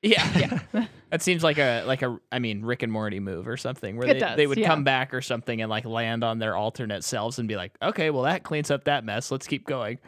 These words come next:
Speaker 2: I'm sure that has literally happened in an episode
Speaker 1: Yeah.
Speaker 2: for them.
Speaker 1: This, I mean, I, I, obviously Rick and Morty are, is based on Back to the Future. Of course, everybody
Speaker 2: Yeah.
Speaker 1: knows that. But, um, I haven't watched a show in a long time, but when I was watching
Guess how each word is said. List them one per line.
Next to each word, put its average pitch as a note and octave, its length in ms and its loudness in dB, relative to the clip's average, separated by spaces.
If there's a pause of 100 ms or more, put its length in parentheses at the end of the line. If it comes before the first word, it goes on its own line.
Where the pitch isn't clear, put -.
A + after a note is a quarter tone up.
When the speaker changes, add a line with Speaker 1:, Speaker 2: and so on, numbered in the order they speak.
(140)
Speaker 2:
I'm G3 120 -4
sure A3 180 0
that G3 200 0
has F3 280 -6
literally F3 340 -4
happened D#3+ 280 -6
in D3+ 80 -4
an D3+ 100 -4
episode - 460 -10 (200)
Speaker 1:
Yeah. G2 220 -2
Speaker 2:
for - 100 -12
them. F#3 200 -8 (500)
Speaker 1:
This, - 360 2 (360)
I F3+ 120 6
mean, G3 140 4
I, F3+ 220 2
I, D#3 320 2
obviously B2+ 560 0
Rick A2 200 -4
and A2+ 80 -2
Morty G#2 280 -2
are, G2 300 -4 (260)
is A2+ 160 -6
based G2+ 380 -4
on E2+ 360 -6 (600)
Back A2 160 -2
to A2+ 80 -12
the G2 80 -8
Future. D#2 500 -12
Of - 160 -8
course, - 400 -10
everybody A#2 320 -2
Speaker 2:
Yeah. F#2+ 60 -6
Speaker 1:
knows F2 180 -8
that. F#2 240 -8 (400)
But, C#3+ 160 4
um, A2+ 380 -2 (500)
I C3+ 40 -6
haven't D#3+ 200 0
watched C#3+ 260 0
a C#3 40 -4
show B2+ 240 0
in A#2 80 -2
a G#2+ 40 -2
long A2 220 0
time, G#2+ 360 -2
but A#2 180 -2
when C3+ 140 -2
I B2+ 40 2
was A#2+ 160 -2
watching B2 680 -2